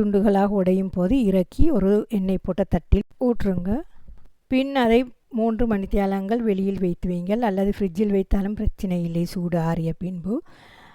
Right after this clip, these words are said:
ஆ, பானில் பட்டரை போட்டு இந்த மாதிரி துண்டாக வெட்டி அதில் வைத்து சாப்பிடலாம். ரொம்ப சுவையாக இருக்கும்.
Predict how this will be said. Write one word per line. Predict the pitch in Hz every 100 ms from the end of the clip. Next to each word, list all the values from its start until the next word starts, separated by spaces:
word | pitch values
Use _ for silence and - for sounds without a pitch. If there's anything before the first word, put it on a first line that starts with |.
| - _ 226
ஆ, | 208 208 196 -
பானில் | 240 226 226 240
பட்டரை | 202 196 202 202 185
போட்டு | 190 180 - 381 440 _ - - -
இந்த | 226 214
மாதிரி | 196 196 196 -
துண்டாக | 196 185 190 185 185
வெட்டி | 175 170 - 320 -
அதில் | 226 190 190 175
வைத்து | 180 - 294
சாப்பிடலாம். | - 175 175 165 165 175 214
ரொம்ப | 214 185 196 208
சுவையாக | - 185 185 180 180 -
இருக்கும். | 185 175 165 - 247